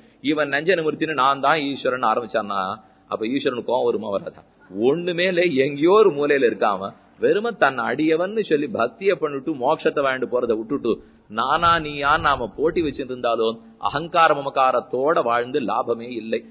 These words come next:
நாம் எங்கோ, நாம கோடீஸ்வரால் இல்ல, ஒரு கோடியில இருக்கவா, அது தெரிஞ்சுக்கணும். எங்கேயோ ஒரு கோடியில நாம உட்காந்துருக்கோம். நானே கோடீஸ்வரன் பேச போனோம்னா, பிரம்மத்தினுடைய சொத்துக்கும் காலத்துக்கு முன்பாக அவனவன் ஒரு லவ மாத்திரம் கூட இருக்க போவதில்லை. அது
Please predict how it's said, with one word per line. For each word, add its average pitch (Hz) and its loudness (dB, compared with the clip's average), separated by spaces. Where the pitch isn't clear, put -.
நாம் 110 -2
எங்கோ, 131 -4
நாம 120 -4
கோடீஸ்வரால் 139 -2
இல்ல, 117 -4
ஒரு 110 -6
கோடியில 135 -4
இருக்கவா, 120 -2
அது 101 -4
தெரிஞ்சுக்கணும். 120 -4
எங்கேயோ 113 2
ஒரு 156 4
கோடியில 151 2
நாம 135 -2
உட்காந்துருக்கோம். 120 -2
நானே 170 4
கோடீஸ்வரன் 156 2
பேச 143 -4
போனோம்னா, 127 -4
பிரம்மத்தினுடைய 139 2
சொத்துக்கும் 123 -6
காலத்துக்கு 131 0
முன்பாக 117 0
அவனவன் 123 -4
ஒரு 117 0
லவ 120 2
மாத்திரம் 151 0
கூட 135 -2
இருக்க 123 -2
போவதில்லை. 113 -4
அது 107 2